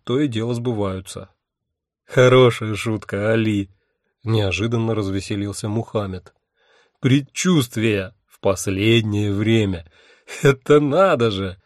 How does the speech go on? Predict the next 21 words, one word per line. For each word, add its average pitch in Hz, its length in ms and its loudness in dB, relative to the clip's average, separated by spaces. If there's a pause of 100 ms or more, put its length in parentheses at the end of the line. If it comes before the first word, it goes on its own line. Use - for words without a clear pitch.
(340)
Я 90 240 -8
удивлённо 104 640 -2
уставился 139 580 -2
на 135 100 -2
него, 131 340 2 (540)
а 143 100 -6
потом 180 360 -4
понял, 156 360 -2
почему 127 640 0
он 110 200 0
ржёт. 95 520 -8 (260)
Ну 135 240 -2
да, 139 340 -8
разумеется. 98 800 -6 (380)
Предполагалось, 156 640 0
что - 180 -4
я 147 140 0
говорю 135 300 0
голосом 139 480 0
самого 127 440 2
Аллаха, 135 600 0